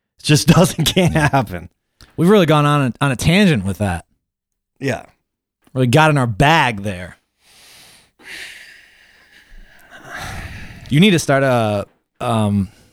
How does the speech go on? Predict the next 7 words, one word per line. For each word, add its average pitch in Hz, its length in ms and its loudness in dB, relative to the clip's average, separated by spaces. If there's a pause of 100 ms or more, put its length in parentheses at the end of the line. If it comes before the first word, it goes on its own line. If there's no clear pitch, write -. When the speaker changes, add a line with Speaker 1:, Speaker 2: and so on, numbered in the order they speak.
(120)
Speaker 2:
political 123 640 2 (320)
podcast. 107 720 -4 (300)
You 139 160 2
really 160 200 4
get, 139 200 0
you 139 120 2
really 147 300 0